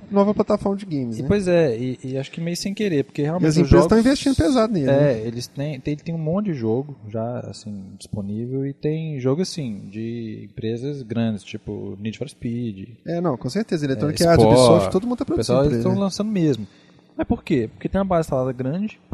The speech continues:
Speaker 2: e que tende só a crescer, né?
Speaker 1: Aham.
Speaker 2: E é fácil de desenvolver, né, cara? É, você baixa lá, qualquer um pode desenvolver.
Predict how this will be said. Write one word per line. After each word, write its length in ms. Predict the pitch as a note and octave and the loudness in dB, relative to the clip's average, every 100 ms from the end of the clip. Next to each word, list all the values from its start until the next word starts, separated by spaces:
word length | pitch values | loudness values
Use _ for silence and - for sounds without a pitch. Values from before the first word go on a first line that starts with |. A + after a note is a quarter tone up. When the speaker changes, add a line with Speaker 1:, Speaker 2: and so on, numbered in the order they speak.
| - - _ _ _ _ _ _ _ _ _ | -18 -20 _ _ _ _ _ _ _ _ _
Speaker 2:
e 80 | A#2 | -12
que 140 | - | -10
tende 320 | - A#2 A#2 | -4 -4 -4
só 140 | - A2+ | -4 -4
a 40 | |
crescer, 500 | - A2+ - - D#3 | -4 -6 -6 -6 -4
né? 160 | E3+ G3 _ - | -6 -10 _ 2
Speaker 1:
Aham. 300 | C#3+ C#3+ E3+ - _ _ _ _ _ _ _ | 4 4 0 -6 _ _ _ _ _ _ _
Speaker 2:
E 480 | - E3+ A3 D4 E4 | -6 -4 -4 -6 -4
é 40 | D4 | -4
fácil 220 | A#3+ A#3 | 0 -2
de 80 | A3 | -2
desenvolver, 440 | A#3 B3 G3+ F#3 | -2 -2 -2 -2
né, 100 | F#3 | -4
cara? 300 | - A2 G2+ A#2+ | -10 -12 -10 -8
É, 180 | A#2 | -8
você 160 | A2 C3 | -8 -12
baixa 400 | A#2+ B2 D#3 D3 | -6 -6 -4 -4
lá, 180 | C3+ C3 | -4 -4
qualquer 240 | - - E3+ | -4 -6 -6
um 60 | |
pode 160 | F3 F3+ | -4 -2
desenvolver. 380 | F#3 C#3 C3+ | -4 -4 -6